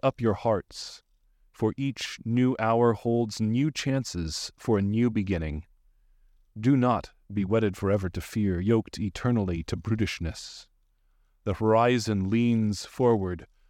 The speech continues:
offering you space to place new steps of change. Here on the pulse of this fine day, you may have the courage to look up and out upon me, the rock, the river, the tree, your country,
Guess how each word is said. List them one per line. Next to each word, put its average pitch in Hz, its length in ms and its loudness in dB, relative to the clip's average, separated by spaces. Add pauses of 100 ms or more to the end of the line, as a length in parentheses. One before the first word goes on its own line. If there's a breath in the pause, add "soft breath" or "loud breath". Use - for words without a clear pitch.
(140)
offering 135 460 2
you 120 140 0
space - 600 -4
to 117 100 -2
place 131 540 -4
new 127 260 2
steps - 480 -2
of 95 120 -4
change. 85 680 -4 (480)
Here 131 380 4
on 113 180 0
the 104 80 -2
pulse - 480 -4
of 95 200 -8
this 117 200 -2
fine 107 420 -2
day, 107 420 0 (280)
you 123 140 -2
may 127 200 2
have 113 320 0
the 98 80 -2
courage 117 500 0
to 113 120 -2
look 110 420 -2
up 127 200 0 (180)
and 107 160 -4 (100)
out 123 280 0
upon 113 420 -2
me, 104 380 -2 (440)
the 101 140 -2
rock, 98 320 2 (720)
the 104 140 -2
river, 101 360 2
the 95 120 -4
tree, 123 340 0
your 110 280 0
country, 92 720 -8